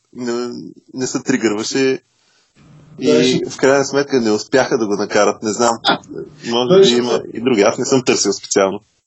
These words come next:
Speaker 2: А, той, той, той часовник знае, че го тролят. <laughs> Не, не, не. А, предполагам, че трябва да паднеш както трябва.
Speaker 1: Да, може би,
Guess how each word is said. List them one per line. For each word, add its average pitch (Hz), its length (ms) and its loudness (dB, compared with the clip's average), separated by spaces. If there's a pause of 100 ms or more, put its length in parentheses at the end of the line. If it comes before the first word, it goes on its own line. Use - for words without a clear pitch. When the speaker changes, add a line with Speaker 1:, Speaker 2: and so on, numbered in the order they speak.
(260)
Speaker 2:
А, 196 280 4
той, 277 100 4 (200)
той, 277 300 2
той 277 380 0
часовник 240 460 -2
знае, 214 260 4
че 180 100 -6
го 165 140 -2
тролят. 143 520 2 (140)
<laughs> - 120 -12 (680)
Не, 226 100 4
не, 240 80 4
не. 208 220 2
А, 165 240 4 (100)
предполагам, 180 500 2
че - 100 -10
трябва 233 200 4
да - 60 -2
паднеш 226 320 2
както 208 320 -4
трябва. 131 420 2 (1500)
Speaker 1:
Да, 113 280 4
може 165 360 0
би, 143 360 0